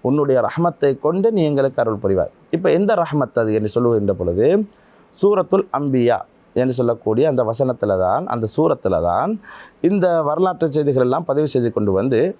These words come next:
கடைசியாக நூத்தி ஏழாவது வசனம், அந்த நூத்தி ஏழாவது வசனத்துல அல்லாஹ் அதற்கான விடையை சொல்ல போகிறார். எப்படி சொல்கிறார் என்றால், "வமா அர்சல்நாக இல்லா ரஹ்மத்தல் லில் ஆலமீன்."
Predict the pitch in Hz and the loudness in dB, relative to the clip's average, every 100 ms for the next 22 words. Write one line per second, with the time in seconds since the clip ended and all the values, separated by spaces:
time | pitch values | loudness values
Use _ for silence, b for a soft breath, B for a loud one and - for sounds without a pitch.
0 | _ 123 151 208 202 170 156 180 160 196 | _ -4 2 2 2 0 0 0 0 0
1 | - 151 127 151 139 139 139 107 - 98 | 0 0 2 2 0 0 0 0 0 -4
2 | - _ b b b 110 110 135 202 208 | -6 _ b b b -2 0 2 0 0
3 | 156 120 160 175 143 123 113 101 113 185 | 2 4 4 2 0 0 -2 -2 0 -2
4 | - 151 165 123 139 175 - 135 185 - | -2 -2 0 0 0 -4 -6 -2 -2 0
5 | 165 170 143 170 156 135 123 113 101 98 | -2 0 2 2 0 0 -2 0 0 0
6 | 80 - _ _ _ _ _ - 117 - | -2 -4 _ _ _ _ _ -4 -4 -2
7 | 147 123 117 110 98 92 80 90 113 120 | -4 -2 0 0 0 -2 -2 0 0 -2
8 | 120 - B B B - 135 175 208 214 | -4 -10 B B B -2 0 0 -2 -4
9 | - 151 185 - 175 170 151 139 120 208 | -2 -2 0 0 2 2 0 -2 -2 -2
10 | 214 151 143 131 135 165 139 170 208 196 | 0 2 2 2 2 0 -2 -2 -2 -2
11 | - 143 127 113 151 123 104 101 101 139 | 0 -2 0 2 2 0 0 0 0 0
12 | 113 | 0